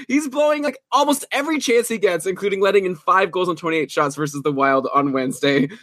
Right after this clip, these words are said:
which was terrible. Like, this is really not good for Colorado. Like, I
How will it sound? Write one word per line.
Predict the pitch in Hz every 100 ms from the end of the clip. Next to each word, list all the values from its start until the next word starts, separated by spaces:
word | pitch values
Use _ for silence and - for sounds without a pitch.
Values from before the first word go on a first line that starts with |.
| _
which | 165 190
was | 180
terrible. | - 180 170 175 175 175 -
Like, | 214 - 202
this | 269 392
is | 349 269 240
really | 220 311 330
not | 240 240 262 220
good | 190 247 185
for | 190
Colorado. | 196 196 208 165
Like, | 151 165
I | 185 220